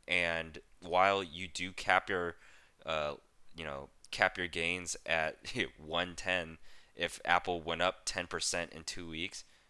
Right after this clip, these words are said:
then dang it, that, that sucks. You know, you <laughs> only made, uh, that much money, right? You only,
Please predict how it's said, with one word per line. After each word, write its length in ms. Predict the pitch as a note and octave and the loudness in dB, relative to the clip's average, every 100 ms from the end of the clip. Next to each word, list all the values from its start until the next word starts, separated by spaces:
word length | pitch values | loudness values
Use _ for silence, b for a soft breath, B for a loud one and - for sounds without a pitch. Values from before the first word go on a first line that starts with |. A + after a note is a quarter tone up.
| _ | _
then 280 | F#2 F#2 F2 - - - - - - - | -2 0 -4 -18 -20 -20 -20 -20 -20 -6
dang 220 | F#2+ A#2+ | 2 2
it, 180 | E3+ - | 2 -2
that, 160 | G2+ A2+ - | -2 -2 0
that 180 | G2+ A#2 | 0 2
sucks. 480 | - C3 F#2+ - - | 6 6 4 -2 -8
You 100 | E2+ | 0
know, 160 | F2+ G2 | 0 0
you 240 | F2+ G2 G2 | -4 -4 -2
<laughs> 180 | G2+ - | -2 2
only 180 | C3+ | 0
made, 460 | G2 F#2 G2+ F#2+ E2+ B B B - | 2 2 4 2 -4 B B B -2
uh, 240 | E2+ D#2 D2 D#2+ | 0 0 -2 2
that 260 | G2 F#2+ G2+ | 6 6 6
much 280 | G2 - | 2 2
money, 520 | F#2 F#2 F#2+ F2+ C2+ - | 0 2 2 0 -8 -12
right? 260 | - E2+ E2 B1+ - | 2 2 2 -6 -18
You 300 | F#2 F2+ F2 | -12 -10 -8
only, 340 | D#2+ F#2 F#2 | -4 -2 -2